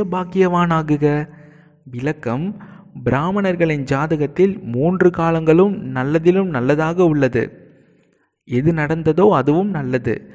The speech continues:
மற்றும் எது நடந்து கொண்டிருக்கிறதோ அது இன்னும் நல்லது, மேலும் எது நடக்கப் போகிறதோ அது மிக மிக நல்லது.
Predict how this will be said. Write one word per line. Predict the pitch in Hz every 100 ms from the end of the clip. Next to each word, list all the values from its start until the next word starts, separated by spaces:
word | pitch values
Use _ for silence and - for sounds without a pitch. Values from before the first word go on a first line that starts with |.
| - _
மற்றும் | 123 120 156 156
எது | 131 135 156
நடந்து | 123 117 165 175
கொண்டிருக்கிறதோ | 175 170 160 156 160 165 156 175
அது | 202 156 127
இன்னும் | 127 175 247 226
நல்லது, | 180 156 139 123 - - - - - _ -
மேலும் | 120 113 135 160 175 214 185
எது | 143 165 180
நடக்கப் | 123 127 175 208 202
போகிறதோ | 190 180 180 202 220
அது | 190 151
மிக | 127 127 190
மிக | 214 214 233
நல்லது. | 214 190 185 156